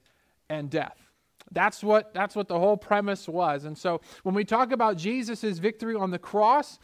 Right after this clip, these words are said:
and in his resurrection, he proves that he is stronger than sin because he defeated it on the cross, and he proves that he is more powerful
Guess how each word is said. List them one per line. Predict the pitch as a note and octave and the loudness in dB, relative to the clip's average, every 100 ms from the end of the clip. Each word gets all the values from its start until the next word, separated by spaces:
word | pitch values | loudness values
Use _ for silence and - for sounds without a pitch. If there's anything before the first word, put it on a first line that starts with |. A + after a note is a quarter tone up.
| - - | -20 -8
and | F3+ | -4
in | A3 | -2
his | A3 G#3 F#3+ | 0 0 0
resurrection, | A#3 G3+ A3+ A#3+ B3 - F3+ D#3+ G3+ - - _ | 0 0 0 0 0 -4 -6 -6 -8 -14 -20 _
he | - G3+ D4 D#4+ | -6 0 4 2
proves | - - D#4+ A#3 F#3 G3+ F3 | 0 -2 2 6 4 4 0
that | F#3 F3+ | -2 -2
he | A3+ C4+ C#4+ | -4 -4 -2
is | G#3+ G3 | -4 -4
stronger | - - C#4+ C#4 A3 D#3 D#3 - _ | -8 -2 0 2 0 -2 -4 -8 _
than | E3 F3 | -6 -6
sin | - - A3 C4+ D#4 C#4 _ - | -8 -6 -2 -2 -4 -8 _ -4
because | F3 F3+ | -2 -2
he | G3+ | -4
defeated | E3+ G#3+ G#3 G3 | -4 -4 -2 0
it | F#3 | -2
on | F3 | -4
the | D#3 | -6
cross, | - A3 C#4+ C#4+ | -2 0 0 -2
and | G3+ | -4
he | F#3 | -6
proves | - A3+ B3+ C#4 | -6 -4 -2 -2
that | A3 G#3+ | -2 -2
he | A3 | -2
is | G3 | 0
more | G3 | 0
powerful | F#3+ A3+ C4+ B3+ - F#3 F3+ | 0 2 4 4 0 -2 -2